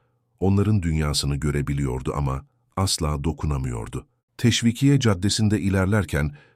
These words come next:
trafik sıkışmaya başladı. Önünde parlak siyah bir Mercedes S-Class duruyordu. Arabanın cilası öyle mükemmeldi ki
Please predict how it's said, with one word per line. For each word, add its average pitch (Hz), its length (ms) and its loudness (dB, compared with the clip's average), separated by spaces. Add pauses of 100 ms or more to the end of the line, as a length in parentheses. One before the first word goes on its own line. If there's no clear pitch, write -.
(100)
trafik 131 380 0
sıkışmaya 76 580 -2
başladı. - 520 -10 (680)
Önünde 113 520 6
parlak 117 380 2
siyah 113 320 0
bir 110 120 2
Mercedes 101 640 2
S-Class 78 560 -2
duruyordu. 62 540 -8 (640)
Arabanın 107 440 4
cilası 98 540 2
öyle 92 220 4
mükemmeldi 78 640 0
ki - 220 -6